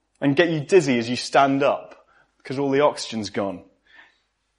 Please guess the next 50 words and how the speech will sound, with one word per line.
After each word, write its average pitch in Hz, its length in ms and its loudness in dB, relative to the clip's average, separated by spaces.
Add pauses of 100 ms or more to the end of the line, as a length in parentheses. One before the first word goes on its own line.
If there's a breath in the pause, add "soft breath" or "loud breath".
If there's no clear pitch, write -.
(600)
And - 100 6
as 175 120 8
you're 190 100 0
doing 233 240 8
this 208 140 4
over 202 300 8
and 208 80 8
over, 208 300 8
you're 147 140 4
getting 156 200 4
smoke 202 680 4
in 175 100 0
your 165 240 8
eyes, 160 580 8
you're 151 100 2
getting 170 220 2
grass 185 460 8
on 170 140 4
your 165 100 4
knees, 165 720 0 (520 loud breath)
the 151 100 0
kids 180 280 6
are 180 60 2
getting 185 240 10
hungry, 202 760 8
and 135 100 2
there's 151 200 0
usually 180 280 0
a 175 60 2
couple 175 260 -4
of 175 80 0
experts 139 580 -2
around 120 280 -2
going, 123 180 -4
"Oh 147 140 -6
no, 139 200 -10
you're 123 160 -10
doing 139 260 -6
it 127 80 -6
wrong, 123 340 -2
that's 127 220 -8
not 147 160 0
gonna 135 160 4
work, 139 280 6
mate. 101 200 -4 (720 loud breath)
Could 156 140 -2
be 156 100 0
doing 160 240 4
it 143 100 2
better." 110 380 4